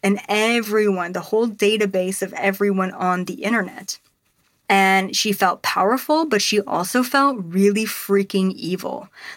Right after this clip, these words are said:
Like, I don't even know how to describe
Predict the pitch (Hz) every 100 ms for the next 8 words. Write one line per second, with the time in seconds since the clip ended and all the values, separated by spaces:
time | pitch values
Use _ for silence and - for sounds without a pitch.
0 | - 202 - - 190 226 269 277 262 233
1 | 220 202 180 180 202 220 202 196 - 180
2 | 165 170 196 240